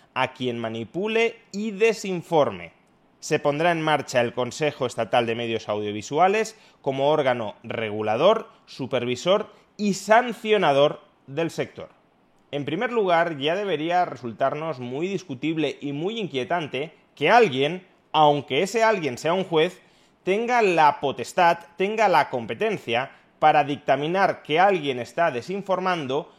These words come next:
y, en consecuencia, sancionarlo.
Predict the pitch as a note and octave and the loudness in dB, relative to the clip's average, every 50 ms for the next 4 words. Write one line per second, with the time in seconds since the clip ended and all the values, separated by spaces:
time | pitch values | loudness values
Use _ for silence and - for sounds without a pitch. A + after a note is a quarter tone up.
0 | _ _ _ - F3 F3+ F3 E3+ E3+ D#3+ - B3 B3+ A#3+ F#3 E3 F#3 E3+ - E3+ | _ _ _ 0 2 2 2 2 0 -2 -2 -2 -2 -2 -4 -4 -6 -6 -4 -4
1 | E3+ D#3+ D#3 - - D#3 D#3+ D#3+ D#3 - - _ - - E3 D3+ D3 C#3+ B2 - | -6 -6 -6 -6 -4 -2 -2 -2 -4 -8 -16 _ -14 -6 -6 -6 -6 -6 -6 -2
2 | D3+ C#3+ C3+ B2 G2+ E2+ F2 G2 F2+ D#2+ | -2 -2 -2 -2 -6 -8 -10 -14 -20 -20